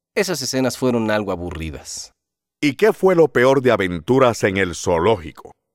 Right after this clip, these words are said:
Speaker 1: Lo peor fue el loro cotorrón. Su actuación estuvo aburridísima. No sé por qué no fue más conversador. Sin duda, fue el peor actor de la película.
Speaker 2: Jorge,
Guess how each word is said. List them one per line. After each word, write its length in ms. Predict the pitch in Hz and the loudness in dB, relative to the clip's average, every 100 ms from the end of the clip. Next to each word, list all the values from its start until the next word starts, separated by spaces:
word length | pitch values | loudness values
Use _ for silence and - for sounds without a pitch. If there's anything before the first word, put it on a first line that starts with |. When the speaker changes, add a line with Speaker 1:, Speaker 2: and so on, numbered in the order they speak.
| _ _ - | _ _ -4
Speaker 1:
Lo 280 | 165 160 | 2 2
peor 360 | 139 185 214 247 | 2 4 4 2
fue 380 | - 202 202 175 | 2 2 2 4
el 160 | 135 | 4
loro 260 | 135 170 175 | 4 4 4
cotorrón. 720 | 135 - 110 107 101 80 82 _ _ _ _ _ | 0 -2 -2 0 -2 -4 -12 _ _ _ _ _
Su 260 | - 160 | -6 0
actuación 640 | 151 - 139 127 156 170 175 | 0 2 -2 -2 0 0 0
estuvo 460 | - - 160 170 | -2 -4 0 4
aburridísima. 1120 | 156 120 113 110 101 98 143 - 104 87 82 - _ _ _ _ - | 4 2 -6 -6 -8 -6 -6 -4 -6 -6 -8 -12 _ _ _ _ -2
No 160 | 185 | -2
sé 160 | - 208 | 0 -2
por 240 | 160 135 | -2 -4
qué 140 | - 160 | -2 -2
no 140 | 160 | -2
fue 220 | - 156 | 0 0
más 280 | 143 98 - | 2 0 -2
conversador. 840 | 131 127 123 - 131 151 175 - _ _ _ _ _ | -2 0 0 -2 0 0 -2 -4 _ _ _ _ _
Sin 340 | - 156 151 | -4 2 2
duda, 480 | 151 185 143 135 131 _ _ | 2 2 2 0 -4 _ _
fue 300 | - 147 143 | -6 2 2
el 160 | 127 107 | 2 0
peor 440 | - 113 135 147 | -2 2 4 4
actor 440 | 123 - - 143 117 | 2 -2 0 2 2
de 80 | 101 | -4
la 140 | 92 | -6
película. 720 | 85 92 107 - 90 85 85 _ _ _ _ _ | -8 -6 -8 -8 -10 -10 -12 _ _ _ _ _
Speaker 2:
Jorge, 360 | - 131 175 202 | 0 2 2 0